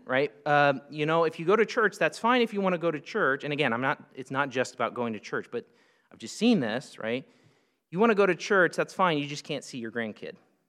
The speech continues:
I've seen that. I've literally seen that. And at that point, the person's gotta make the choice. Unfortunately, shame on the person who's for-, forcing the grandparent to make that choice. Shame on them. But unf-,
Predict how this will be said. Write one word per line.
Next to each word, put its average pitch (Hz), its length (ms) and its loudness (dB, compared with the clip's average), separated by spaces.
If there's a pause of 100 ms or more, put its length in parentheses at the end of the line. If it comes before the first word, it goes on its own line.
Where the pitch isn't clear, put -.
(480)
I've - 80 -18
seen 240 320 2
that. 175 320 0
I've 143 80 -8
literally 220 480 2
seen 262 340 0
that. 147 240 -4 (1400)
And 165 120 -2
at 170 120 0
that 247 260 4
point, 147 320 -4
the - 40 -18
person's 202 380 -6
gotta 180 180 -2
make 170 200 -6
the 156 80 -8
choice. 214 500 -2
Unfortunately, 147 640 -2
shame 294 480 4
on 143 140 2
the 117 60 -2
person 123 440 -6
who's 120 300 -8 (340)
for-, 165 240 -12
forcing 160 500 -2
the 127 60 -2
grandparent 120 520 -2
to - 80 -14
make 110 200 -8
that 101 180 -8
choice. 110 260 -14
Shame 262 380 0
on 113 200 -2
them. 90 180 -14 (1500)
But 185 340 4
unf-, 156 280 -4